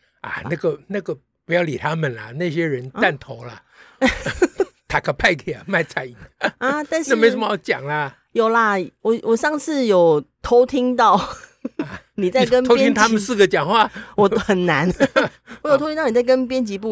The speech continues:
Speaker 2: 开会讨论，
Speaker 1: 哦，偷听到我，哦，
Speaker 2: 对，
Speaker 1: OK，
Speaker 2: 你在跟编，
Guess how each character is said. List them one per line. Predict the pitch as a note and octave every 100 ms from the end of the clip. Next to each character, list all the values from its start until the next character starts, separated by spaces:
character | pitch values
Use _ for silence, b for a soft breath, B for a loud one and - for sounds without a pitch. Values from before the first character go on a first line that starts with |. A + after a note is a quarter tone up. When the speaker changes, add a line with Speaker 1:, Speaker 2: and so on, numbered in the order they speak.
| D3+
Speaker 2:
开 | C#3
会 |
讨 |
论， | D#3+
Speaker 1:
哦， |
偷 |
听 | A3
到 | G#3+ - D#3
我， | D#3+ F#3
哦， | F#3+ E3+ C3+ C#3 D3
Speaker 2:
对， | G3 F#3+ F3
Speaker 1:
OK， |
Speaker 2:
你 | F3 F3
在 | A#3
跟 | A3+ B3
编， | B3